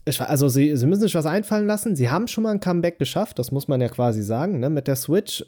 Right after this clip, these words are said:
Die Frage ist, würde ihnen sowas nochmal gelingen, wenn sie jetzt wieder den Anschluss verpassen? Und das glaube ich nicht.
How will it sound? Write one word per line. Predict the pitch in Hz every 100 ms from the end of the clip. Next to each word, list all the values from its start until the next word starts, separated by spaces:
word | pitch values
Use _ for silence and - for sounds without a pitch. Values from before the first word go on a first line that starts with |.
| _
Die | -
Frage | 123 135 147 160
ist, | 160 - 127
würde | 147
ihnen | 139 139
sowas | 131 139 131
nochmal | 131 143 147
gelingen, | 143 143 151
wenn | 135 131
sie | 135
jetzt | 131
wieder | 151 135
den | 98
Anschluss | 85 98 - 101 -
verpassen? | 101 104 -
Und | 101 -
das | 123 -
glaube | 135 131 131
ich | -
nicht. | 90 -